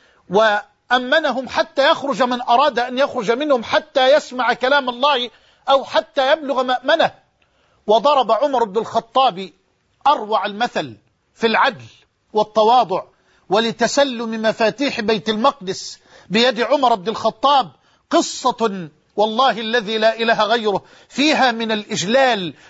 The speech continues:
وفيها من التواضع ما فيها، رضي الله عن عمر الذي جاء بموكبه المهيب،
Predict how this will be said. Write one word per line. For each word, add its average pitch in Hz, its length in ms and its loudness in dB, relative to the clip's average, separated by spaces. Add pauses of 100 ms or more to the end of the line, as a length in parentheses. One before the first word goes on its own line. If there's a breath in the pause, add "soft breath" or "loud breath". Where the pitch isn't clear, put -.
وفيها 247 440 0
من 220 180 -4
التواضع 220 760 0
ما 202 160 -2
فيها، 226 520 -4 (1900 soft breath)
رضي 226 280 2
الله 220 320 -2
عن 190 140 -6
عمر 180 280 -2 (1500)
الذي 247 320 0
جاء 233 600 -2 (840)
بموكبه 254 800 0 (840)
المهيب، 196 1120 2